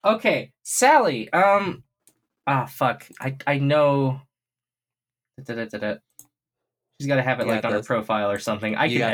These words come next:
Speaker 1: edit.
Speaker 2: this.
Speaker 1: It's fine.
Speaker 2: Later. Sounds
Speaker 1: All
Speaker 2: good.
Speaker 1: right.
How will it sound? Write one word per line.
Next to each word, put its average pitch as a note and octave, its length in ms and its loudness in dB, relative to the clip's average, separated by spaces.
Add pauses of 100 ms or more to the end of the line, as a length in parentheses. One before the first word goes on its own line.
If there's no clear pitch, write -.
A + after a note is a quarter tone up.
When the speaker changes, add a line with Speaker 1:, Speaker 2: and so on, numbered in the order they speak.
Speaker 1:
edit. G#2+ 140 -2
Speaker 2:
this. - 80 -2
Speaker 1:
It's - 100 -8
fine. G#2+ 420 -4 (2000)
Speaker 2:
Later. G#2 360 -8 (100)
Sounds A#2 140 -6
Speaker 1:
All A2 60 0
Speaker 2:
good. A2 60 2
Speaker 1:
right. F#2+ 180 -4